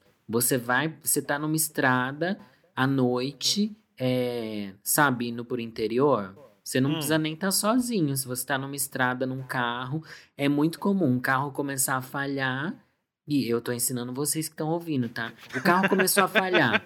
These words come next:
Speaker 1: <laughs> Olha o relógio. Gente, tem que olhar o relógio. Olhou o relógio, nove horas. O carro falhou. Você olha de novo, é dez e vinte, você foi abduzido e você não percebeu. É isso. A abdução é assim, gente. É assustador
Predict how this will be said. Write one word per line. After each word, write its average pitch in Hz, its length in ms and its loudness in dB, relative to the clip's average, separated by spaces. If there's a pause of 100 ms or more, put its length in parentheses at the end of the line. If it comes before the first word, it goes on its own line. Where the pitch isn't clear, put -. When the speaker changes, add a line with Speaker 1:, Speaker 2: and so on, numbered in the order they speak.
Speaker 1:
<laughs> - 140 -2
Olha 156 320 8
o 185 40 2
relógio. 170 760 4
Gente, 127 400 -2
tem 127 140 -4
que 139 80 -4
olhar 120 240 2
o 113 60 -2
relógio. 127 600 0 (300)
Olhou 120 220 4
o - 20 2
relógio, 123 460 2
nove 127 320 0
horas. 95 500 2 (240)
O - 40 -20
carro 147 260 4
falhou. 160 680 4 (200)
Você - 180 0
olha 147 260 6
de 127 140 -2
novo, 131 440 -2
é 135 120 0
dez 131 400 0
e 113 40 -4
vinte, 147 640 -2 (140)
você 123 260 2
foi 135 160 0
abduzido 123 480 -2
e - 20 -14
você 123 220 -6
não 120 120 -8
percebeu. 113 640 -6 (300)
É 113 120 -2
isso. 104 440 0 (240)
A 113 80 2
abdução 131 500 2
é 208 80 0
assim, 131 380 -2
gente. 107 340 -8
É 120 40 0
assustador 123 840 0